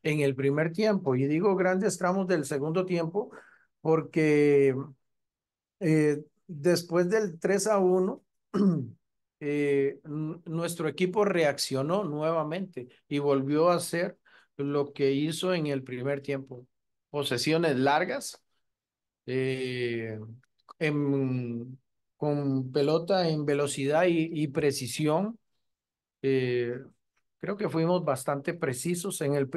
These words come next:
en el primer tiempo, pero la clave fueron las,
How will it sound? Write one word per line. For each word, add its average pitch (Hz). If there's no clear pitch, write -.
en 139
el 123
primer 127
tiempo, 147
pero 131
la 127
clave 143
fueron 147
las, 131